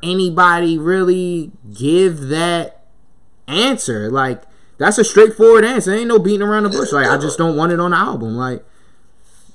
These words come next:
Speaker 1: maybe it didn't fit the mold or whatever, but he just didn't want it.
Speaker 2: Yeah,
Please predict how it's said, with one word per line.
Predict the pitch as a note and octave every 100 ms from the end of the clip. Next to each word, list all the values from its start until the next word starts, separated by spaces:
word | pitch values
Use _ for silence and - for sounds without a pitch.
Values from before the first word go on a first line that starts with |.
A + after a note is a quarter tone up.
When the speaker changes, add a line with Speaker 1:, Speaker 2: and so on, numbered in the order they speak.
| -
Speaker 1:
maybe | G2+ C3+ C3+ C#3
it | C3+
didn't | C#3+ -
fit | D3+ C#3
the | B2
mold | B2+ D#3+ F3 F3 F3
or | F3
whatever, | F3 F3 E3+ E3+
but | C3+ C#3+ C3+ - - - A#2
he | C3+
just | C#3 B2 G#2
didn't | B2 B2+
want | C#3 G#3
it. | G2 - - - - - - - -
Speaker 2:
Yeah, | D#2+